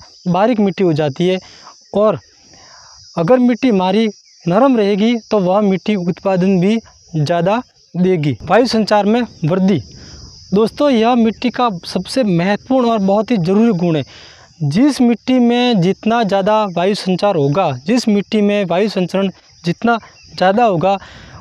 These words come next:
उस मिट्टी में जब हम पौधे लगाएंगे तो उन पौधों की जड़ का विकास बहुत ज़्यादा होगा। ज़्यादा वायु संचरण मतलब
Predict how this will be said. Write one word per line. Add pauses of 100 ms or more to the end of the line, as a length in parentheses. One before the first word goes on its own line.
(100)
उस
मिट्टी
में
जब
हम
पौधे
लगाएंगे
तो
उन
पौधों
की
जड़
का
विकास
बहुत
ज़्यादा
होगा। (640)
ज़्यादा
वायु
संचरण
मतलब